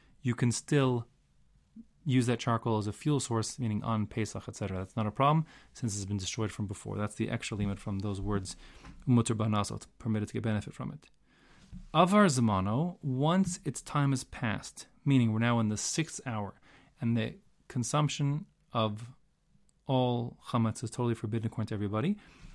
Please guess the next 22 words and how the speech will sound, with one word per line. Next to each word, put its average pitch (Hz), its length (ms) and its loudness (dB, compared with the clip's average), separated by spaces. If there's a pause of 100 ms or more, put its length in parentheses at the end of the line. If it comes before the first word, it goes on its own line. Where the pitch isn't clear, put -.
(320)
even 113 180 2
Rabban 98 220 -2
Gamliel, 131 520 0 (160)
and 110 100 -8
even 101 220 -6
for - 100 -16
Truma. 170 340 -2 (640)
Asr 165 380 2
bahanaso, 120 800 0
it 127 120 -2
becomes 120 280 -2
forbidden 139 440 0
to 131 140 -14
get 117 180 -2
benefit 123 320 -2
from 117 240 -2
it 113 180 -4
as 113 160 -4
well. 110 440 -2 (800)
V'lo 127 340 2
yasik 143 640 0
bo 151 440 6